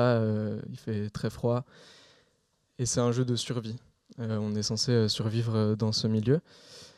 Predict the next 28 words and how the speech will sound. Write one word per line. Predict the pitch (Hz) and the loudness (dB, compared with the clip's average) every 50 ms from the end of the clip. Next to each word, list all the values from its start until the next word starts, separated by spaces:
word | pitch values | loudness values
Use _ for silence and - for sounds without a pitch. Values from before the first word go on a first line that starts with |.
| _ _ _ _ _ _ _ _ _ _ _ _ _ _ _ _ _ _ - _ _ | _ _ _ _ _ _ _ _ _ _ _ _ _ _ _ _ _ _ -20 _ _
Et, | 139 135 135 139 | 4 6 8 8
euh, | 135 131 131 127 123 123 123 123 123 120 120 120 117 117 117 117 117 - - _ _ _ _ _ _ _ - _ - - - - - - - | 8 8 8 8 6 6 4 4 4 4 2 2 2 0 0 -2 -2 -4 -8 _ _ _ _ _ _ _ -20 _ -20 -20 -20 -20 -14 -8 -8
je | 120 123 127 | -6 -6 -4
voulais | 120 127 135 143 147 151 160 165 170 | 0 2 4 6 8 8 8 8 8
f-, | 156 147 - - - - _ - | 6 2 -4 -10 -18 -20 _ -4
des | 135 120 127 | 4 4 6
loups | 123 131 143 143 135 127 120 | 6 8 6 6 4 2 2
dans, | 120 120 113 113 110 | 0 2 2 2 0
dans | 110 113 120 117 113 | 0 0 0 2 2
ce | - 123 113 | 2 2 0
film. | 110 - - 147 151 135 123 113 110 127 - - | 0 0 2 4 6 6 4 4 2 -4 -6 -4
Et | - 120 117 110 113 113 113 113 110 113 113 110 110 110 110 110 110 107 107 104 104 104 - _ - _ _ _ _ _ - - _ _ _ _ - | 0 0 2 4 4 4 4 2 2 2 2 0 0 0 0 0 0 -2 -2 -4 -6 -10 -16 _ -20 _ _ _ _ _ -20 -20 _ _ _ _ -12
vu | 120 113 110 120 127 | -10 -8 -4 -4 -4
que | - - 127 | 0 0 0
je | 113 107 113 113 110 110 107 107 107 104 104 | 0 0 -2 -2 0 0 0 0 -2 -2 -2
sais | 101 - - - | -2 -2 -4 -4
pas | 101 _ - 123 120 113 | 0 _ 2 2 2 0
les | 107 110 113 107 | -2 -4 -4 -2
rencontrer, | 107 107 - 117 110 107 - 127 127 135 123 | -2 -4 -2 -4 -4 -2 0 0 2 2 2
et | 117 | 0
j'ai | 104 107 | -2 -2
pas | 101 - 113 | -2 0 0
encore | 110 107 - 113 110 107 104 101 | 0 0 -2 -2 -4 -4 -8 -6
eu | - 120 117 | -4 -2 -2
l'occasion | 113 110 - 110 110 107 127 131 | -2 -2 -2 -4 0 2 2 2
de | 123 120 | 2 0
les | 110 110 | -2 -2
rencontrer, | 107 107 104 - - 107 - 139 | -4 -6 -6 -6 -8 -2 -2 -2